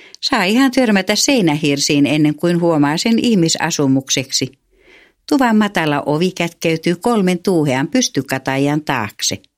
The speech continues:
Paksun lumikerroksen alla huokaillessaan katajat näyttävät lumiukoilta, joita metsänhaltijat ja tontut ovat rakentaneet. Katajien edestä viettää alas suolle louhikkoinen rinne, jota vain yksinäinen ketunpyytäjä saattaisi eksyä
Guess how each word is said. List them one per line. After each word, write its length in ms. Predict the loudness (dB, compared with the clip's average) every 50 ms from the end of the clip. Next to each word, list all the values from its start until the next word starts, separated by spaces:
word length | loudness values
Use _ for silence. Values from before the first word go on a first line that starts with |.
| _ _ _ _ _ _ _ _ _ _ -20 -20 _ _ _ _
Paksun 380 | -4 -4 -2 -2 0 0 2 2
lumikerroksen 840 | 4 4 4 2 2 0 -2 0 0 -2 -2 -2 -2 -2 0 0
alla 240 | 0 0 0 -2 0
huokaillessaan 800 | 0 0 0 0 -2 -2 -2 0 0 -2 -2 -2 -2 -2 -2 -2
katajat 460 | -2 -4 -2 -2 0 0 0 0 0
näyttävät 520 | 0 0 0 -2 -4 -4 -4 -4 -2 -2
lumiukoilta, 760 | 0 2 2 4 2 2 0 -2 -2 -2 -2 -2 -2 -2 -4 -6 -6 -12 -18 -18 -18 -18 -20 -6 -2
joita 200 | -2 0 2 4
metsänhaltijat 840 | 4 4 4 2 0 0 2 2 2 2 0 -2 -2 -2 -2 0 -2
ja 80 | -4
tontut 380 | -2 0 0 0 0 0 -2 -2
ovat 280 | -2 -2 -4 -4 -4
rakentaneet. 1000 | -4 -6 -4 -4 -4 -4 -4 -4 -4 -6 -6 -6 -6 -8 -10 -14 -20 -20 -20 _ _ _ _ _ _ _ _ _ _ _ _ _ _ _ _ _ _ _ _ _ -6
Katajien 460 | -4 -2 0 0 0 2 2 2 2
edestä 480 | 0 0 0 0 -2 -2 -2 -4 -2 0
viettää 500 | 0 -2 -2 -4 _ -4 -4 -2 -2 -2
alas 380 | -2 -2 -2 -2 -2 -2 -2
suolle 360 | 0 0 0 0 0 0 0
louhikkoinen 840 | 0 0 0 0 0 0 -2 -4 -4 -6 -4 0 2 2 2 2 2
rinne, 400 | 0 2 2 4 4 4 2 2 -2 -6 -14 -16 -18 -16 -8 -8
jota 240 | -4 -2 0 0 0
vain 220 | 0 0 0 2
yksinäinen 600 | 0 0 -2 -2 -2 0 2 2 4 2 2 2
ketunpyytäjä 760 | 0 -2 -2 0 0 0 0 2 0 0 0 0 0 0 0
saattaisi 680 | 0 -2 -2 -4 -4 -4 -4 -2 -2 0 -2 -2 -2 -2
eksyä 380 | -4 -4 -6 -4 -2 -2 -2